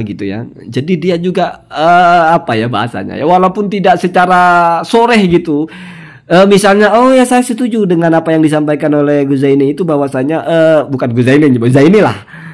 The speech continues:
Bahwa dalam Muntakila itu memang ada dua nama, saya keliru. Uh, salut kalau begitu Kiai Mat ya. Jangan tiba-tiba berubah begitu ya, tapi ya nggak apa-apa lah ya. Ini bukan ngebully, Pak.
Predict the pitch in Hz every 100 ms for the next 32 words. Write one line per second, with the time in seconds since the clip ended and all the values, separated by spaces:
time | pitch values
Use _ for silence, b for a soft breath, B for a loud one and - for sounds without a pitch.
0 | 131 185 135 139 139 139 120 131 131 131
1 | 135 131 131 131 131 135 160 139 120 120
2 | 123 120 117 113 113 110 127 131 131 113
3 | 107 95 - 98 95 - 104 147 147 104
4 | 107 107 113 110 101 113 107 143 175 b
5 | b b b b b - 127 107 117 110
6 | 107 101 104 107 110 131 143 147 139 135
7 | 113 113 123 127 131 131 131 123 117 107
8 | 92 107 104 104 135 123 - B B B
9 | B B B B B B B _ 123 143
10 | 120 117 110 104 110 110 110 95 90 -
11 | -